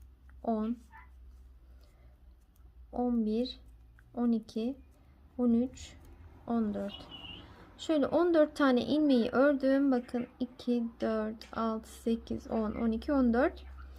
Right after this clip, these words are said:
On beşinci son ilmeğimi örerken buradan bir ilmeği de yanına alarak ikisini birlikte ters örüyorum.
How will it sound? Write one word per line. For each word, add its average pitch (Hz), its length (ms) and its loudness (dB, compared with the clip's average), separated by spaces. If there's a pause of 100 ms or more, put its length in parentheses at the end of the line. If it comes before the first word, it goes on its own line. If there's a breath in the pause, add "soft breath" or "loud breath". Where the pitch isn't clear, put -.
(320 loud breath)
On 370 240 6
beşinci 247 420 2
son 381 260 2
ilmeğimi 240 460 2
örerken 330 680 2
buradan 349 420 4
bir 339 140 2
ilmeği 254 480 2
de 339 40 2
yanına 269 500 4
alarak 277 600 2 (560 loud breath)
ikisini 277 520 2
birlikte 240 460 2
ters 269 460 0
örüyorum. 208 580 0